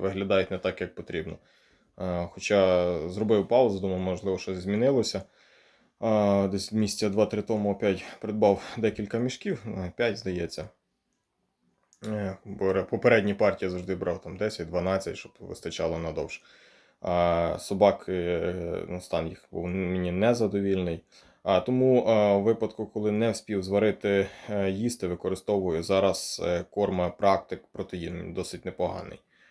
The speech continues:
А, ну, звичайно, є кращі бренди, не спорю. С-, п-, досить непогано мені, а, клуб Чотири Лапи подобався певний час. Е, ну, але,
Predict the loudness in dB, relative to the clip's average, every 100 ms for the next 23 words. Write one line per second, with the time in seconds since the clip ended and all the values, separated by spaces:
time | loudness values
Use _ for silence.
0 | _ _ -4 0 2 2 2 2 6 6
1 | 6 2 2 2 2 0 0 0 2 0
2 | 0 0 -2 -4 -6 0 2 4 2 0
3 | -2 -4 -6 -8 -12 -14 -14 -14 -16 -16
4 | -14 -10 -4 0 0 0 0 -2 0 2
5 | 4 2 0 0 -2 -6 _ _ _ 2
6 | 2 2 -2 -6 -4 2 4 6 6 4
7 | -4 0 2 2 -2 -2 0 0 -2 -10
8 | -2 0 0 0 2 2 2 -6 -8 -8
9 | -6 -4 -6 -8 _ _ _ _ _ _
10 | _ _ _ 0 6 8 10 8